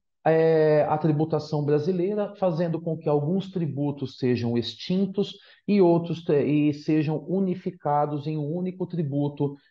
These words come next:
que, em suma, tem uma sigla que é denominado I B S. O que muda, em suma? O que muda é a forma arrecadatória, né? Todavia,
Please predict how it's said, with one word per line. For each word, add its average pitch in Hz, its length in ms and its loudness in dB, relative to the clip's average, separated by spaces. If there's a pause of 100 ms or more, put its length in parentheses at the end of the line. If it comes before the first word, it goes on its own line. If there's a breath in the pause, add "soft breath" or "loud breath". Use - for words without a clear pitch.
que, 160 300 2
em 180 100 4
suma, 185 480 0
tem 170 140 -4
uma 160 160 -2
sigla 139 440 0
que 139 100 -4
é 139 40 2
denominado 127 680 0
I 120 40 -2
B 117 140 0
S. - 580 -6 (460)
O 220 100 2
que 240 140 2
muda, 180 320 4
em 131 80 2
suma? 87 600 -2 (240)
O 196 100 0
que 214 120 0
muda 156 460 4 (220)
é 160 100 0
a 160 60 0
forma 135 440 2
arrecadatória, 117 1040 -2 (480)
né? 127 280 0
Todavia, 147 840 -2